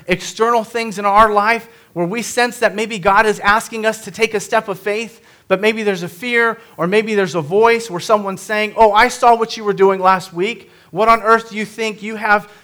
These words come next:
to do serving on a team at Eden?" Or you go to church, I wish all your church friends would hear the conversations you were having, having,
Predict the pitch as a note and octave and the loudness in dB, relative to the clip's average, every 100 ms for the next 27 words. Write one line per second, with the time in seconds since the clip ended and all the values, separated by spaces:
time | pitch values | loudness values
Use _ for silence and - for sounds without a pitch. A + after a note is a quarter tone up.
0 | - F#3 F3+ A#3 G#3+ A3 A3 G#3+ G#3 F#3+ | -8 -6 -4 -4 -4 2 2 2 -2 -4
1 | F#3 F#3 G#3 F#3+ F#3 G3 A3+ D3+ B2+ _ | -6 -6 -8 -4 -6 -6 -8 -8 -12 _
2 | _ _ _ _ - F#3 F#3 A3+ B3+ G3 | _ _ _ _ -6 -4 -4 -2 -2 -2
3 | - A3+ A#3+ C#4 - - _ _ _ _ | -4 -2 -2 -4 -10 -18 _ _ _ _
4 | _ _ F3 A3 A#3+ A#3 A3+ A#3 A3+ A3+ | _ _ 0 4 2 2 2 2 0 -4
5 | - A#3+ - G#3+ G3 F3 E3+ A3+ G3+ G3 | -2 -4 -2 -4 -4 -4 -6 -4 -4 -4
6 | A3 G3+ G3 A3 A3 F#3 E3+ F#3+ F3+ G3+ | -6 -6 -4 -4 -4 -10 -8 -8 -4 -6
7 | G3 F#3 F3 - - G#3 G#3 G3 | -6 -12 -14 -10 2 2 2 -8